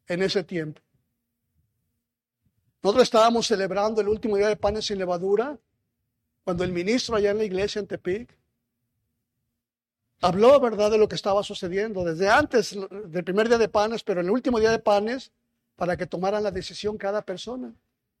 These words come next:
Y varias de las personas, amigos de nosotros de muchos años,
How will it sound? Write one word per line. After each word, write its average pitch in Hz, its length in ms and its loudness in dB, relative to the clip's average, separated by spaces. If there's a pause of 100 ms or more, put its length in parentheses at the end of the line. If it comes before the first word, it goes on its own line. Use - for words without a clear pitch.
(840)
Y 180 120 0
varias 277 440 6
de 254 80 4
las 226 180 2
personas, 220 540 -2
amigos 262 380 -2
de 254 120 0
nosotros 214 480 -2
de 185 100 -4
muchos 233 360 -4
años, 208 560 -2